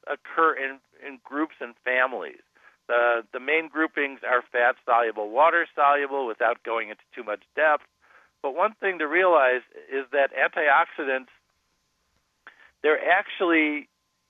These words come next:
kind of electric in their properties.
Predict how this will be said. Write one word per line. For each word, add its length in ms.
kind 160
of 80
electric 560
in 200
their 120
properties. 640